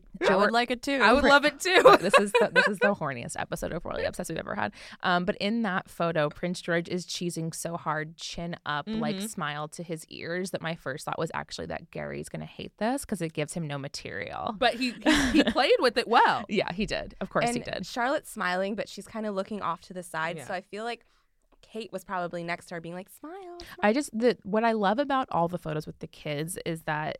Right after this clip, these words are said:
Speaker 2: they're not perfectly po-, they're kids, you know? Like,
Speaker 3: Yeah.
Speaker 2: they're not perfectly posed, and you just get the sense that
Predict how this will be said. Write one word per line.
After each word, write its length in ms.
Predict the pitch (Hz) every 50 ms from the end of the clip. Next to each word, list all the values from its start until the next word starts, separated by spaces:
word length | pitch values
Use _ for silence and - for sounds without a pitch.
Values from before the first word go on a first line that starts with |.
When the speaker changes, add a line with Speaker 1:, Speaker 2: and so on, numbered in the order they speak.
| - -
Speaker 2:
they're 200 | 175 185 175 175
not 240 | 165 151 165 -
perfectly 420 | - 202 196 - - 170 - 165 160
po-, 120 | 160 - -
they're 100 | 175 175
kids, 460 | 175 - - - 170 - - - -
you 80 | 139 127
know? 120 | 139 139 147
Like, 80 | 156
Speaker 3:
Yeah. 40 | 160
Speaker 2:
they're 80 | 165 165
not 180 | 170 175 180 -
perfectly 420 | - 202 - - 196 - 208 202
posed, 320 | - - 156 147 151 -
and 80 | - 175
you 60 | 175
just 100 | 175 -
get 120 | - 220 -
the 60 | 247
sense 260 | - - 185 165 160
that 120 | - 180